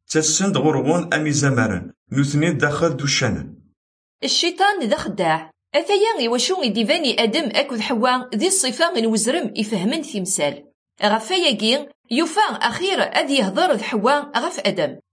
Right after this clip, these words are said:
Speaker 2: أخطر يلا يسلام أكن أخداع حوا أس يلي يسهل أوغير نوخداع آدم. الشيطان يلا يعلم ذا كان سيدي ربي يفكا أو السنين يعنان التجرى يتوحرمن إي آدم وقبل ما رز دي يخلق حوا.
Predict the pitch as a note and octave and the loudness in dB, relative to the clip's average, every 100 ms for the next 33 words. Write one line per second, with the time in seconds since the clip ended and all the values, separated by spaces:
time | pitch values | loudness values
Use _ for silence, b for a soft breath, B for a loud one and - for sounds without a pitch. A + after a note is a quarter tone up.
0 | _ C#4 E4 E4+ A4+ F4+ B3 C4 E4+ A3 | _ -2 0 0 0 2 0 0 -2 -2
1 | - C4 A#3 E4+ C#4+ - A3+ - G4 C#4+ | 0 0 0 0 -4 -2 -2 -2 -2 -2
2 | A3+ G#3 D#4+ C4+ A3 A3 G#3 A#3 C#4 - | -2 0 0 0 -2 -2 2 2 0 -4
3 | - E4 - C4+ D4+ E4+ G#3+ G#3 G3+ G#3+ | -2 -2 0 0 0 0 0 -2 0 2
4 | G#3 E4 C4+ - - - F4+ G#3+ F#4 F4+ | 2 0 0 -2 -4 -2 0 2 0 2
5 | A3+ G#3+ G#3+ C4+ E4+ A3+ - E3+ D#3 C3+ | 0 0 -2 -2 0 -2 -2 -4 -4 -6
6 | - _ _ _ D4 E4 F4 E4+ B4+ C5+ | -12 _ _ _ -2 0 0 0 -2 -2
7 | - A3+ A3 E4+ D4+ G#3 D4+ C#4+ G#3+ G#3+ | -2 0 2 2 2 0 -2 -2 -2 -2
8 | E4 B3 D#4 A#3 G3 - C#4 D#4+ - A3+ | -2 -2 0 0 0 0 -2 -2 -4 -2
9 | A3 - F#4+ F#4+ - A#3 G#3 - - A#3+ | -2 -4 -4 -2 -2 0 2 0 0 0
10 | A#3 D4+ F#4 - G#3 F#3+ A#3+ D4+ F#3+ - | 0 0 -2 -2 0 2 2 2 0 -2
11 | G#3 B3 E4 G#3 F3+ C4 D4 D4 A3+ B3 | -2 0 0 0 -2 -2 0 2 2 2
12 | C4+ - D4+ A#3 G3+ E3 C#3+ - _ - | 0 -2 -2 0 0 -2 -4 -12 _ -2
13 | G#3 A3+ A3+ E4 C#4+ C#4 D#4 - G#3 A3 | -2 0 0 0 0 0 -2 0 0 0
14 | C#4+ D#4+ - F3 | -2 -2 -6 -2